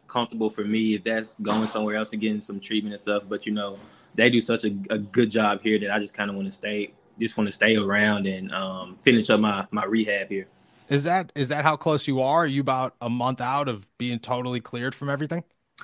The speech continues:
Speaker 1: Um, I would say it's probably in that, you know, month and a half to two month range. But, you know, um,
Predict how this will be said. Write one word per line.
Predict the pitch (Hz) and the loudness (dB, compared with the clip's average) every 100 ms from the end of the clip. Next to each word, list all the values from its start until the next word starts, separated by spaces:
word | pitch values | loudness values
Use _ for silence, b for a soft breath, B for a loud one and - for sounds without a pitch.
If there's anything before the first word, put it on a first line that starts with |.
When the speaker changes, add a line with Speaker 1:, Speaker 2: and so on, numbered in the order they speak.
| b b - | b b 6
Speaker 1:
Um, | 156 160 156 151 143 127 - | 10 12 12 12 10 8 6
I | 120 180 | 8 10
would | 180 185 190 | 8 4 0
say | 175 180 175 | -2 -2 -2
it's | - | 0
probably | 165 151 147 | 0 2 0
in | 143 | 0
that, | 139 127 | 2 0
you | 131 | 0
know, | 127 120 120 117 110 _ _ _ _ _ _ | -2 -2 -2 -4 -6 _ _ _ _ _ _
month | - 113 120 - | -10 -4 -4 -4
and | 117 | -6
a | 113 | -4
half | 113 113 113 | -2 -2 -2
to | 107 | -6
two | - 123 | -6 -4
month | 113 113 110 | -2 -4 -6
range. | 107 113 113 113 110 107 | -8 -6 -6 -6 -6 -8
But, | 107 110 - | -8 -8 -6
you | 113 | -4
know, | 110 107 104 | -2 -2 -4
um, | 95 104 101 98 90 | -4 -6 -8 -10 -12